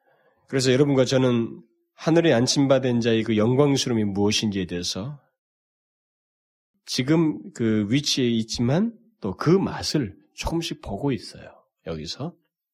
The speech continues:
뭐예요, 그게? 어떤 맛을 보고 있습니까? 하늘에 안침받았다는 것의 그, 그 영광스러운 그 어떤 맛이라고 하는 게 뭐겠어요?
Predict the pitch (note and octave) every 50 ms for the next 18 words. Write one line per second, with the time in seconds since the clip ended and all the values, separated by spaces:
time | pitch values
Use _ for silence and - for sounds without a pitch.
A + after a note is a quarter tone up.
0 | _ _ _ _ _ _ - A2 A#2 C#3 E3 D#3+ G2+ D#2 D2+ - E2+ D#2 - -
1 | - _ _ _ _ _ _ _ _ _ _ - - C#3+ - F#3 F3 C3+ F2+ E2
2 | - - F2 - - C#2+ - - - - - - _ _ _ _ _ _ _ _
3 | _ _ _ _ _ _ _ _ _ _ _ _ _ - E3+ E3 D3+ C#3 C3 A2+
4 | A2 A2 - B2 A#2 A2 G#2 G2 G2 F#2+ F#2 G2 - - _ _ _ _ _ _
5 | _ _ _ - A2 G#2 G2+ G2 F2+ G2 F#2 - F#2+ F2+ E2+ F#2 F2+ F2+ F2+ F2+
6 | - _ _ _ _ _ _ _ - - F#2 F#2 F#2 G2 F#2+ G2 F#2+ F#2+ F2+ -
7 | F#2 F#2 F2+ E2+ E2+ E2+ - D#3 E3 F3 _ _ _ _ - F#2 F2 F2 F2 -
8 | - F3 E3 - E2+ E2 E2 E2 - F2 E2 E2 E2 D#2 D#2+ - - - G2 F2
9 | E2 D#2+ D#2 D2+ D2+ E2+ E2+ E2+ F2+ F#2 F2+ E2+ E2 D#2 D2+ - - - C3